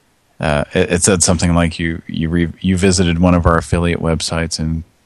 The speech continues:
this note says to have Cody or Kira ask which, which site, what, what, which site was visited, really grill them on it, and, uh, demand a list of these websites or something like that.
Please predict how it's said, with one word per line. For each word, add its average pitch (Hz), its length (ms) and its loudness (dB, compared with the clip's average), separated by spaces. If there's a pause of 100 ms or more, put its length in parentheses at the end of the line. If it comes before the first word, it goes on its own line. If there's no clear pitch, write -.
(280)
this - 440 -4
note 85 280 0
says 78 340 -2
to 78 80 -2
have 78 200 -4
Cody 80 280 -4
or 78 60 -4
Kira 80 420 -4
ask 80 420 0
which, - 380 -4
which - 320 2
site, 87 280 2 (240)
what, 95 160 -4 (120)
what, 90 280 -6
which - 200 -4
site 82 240 0
was 78 140 -6
visited, 82 580 -4 (640)
really 90 240 0
grill 85 380 0
them 85 200 2
on 82 280 2
it, 82 240 -2
and, 76 200 0
uh, 78 340 -2
demand 80 400 2
a 80 40 -2
list 80 240 -4
of 80 80 -4
these 80 180 -6
websites 78 760 -6
or - 160 -12 (2000)
something 82 360 0
like 82 200 0
that. 78 340 0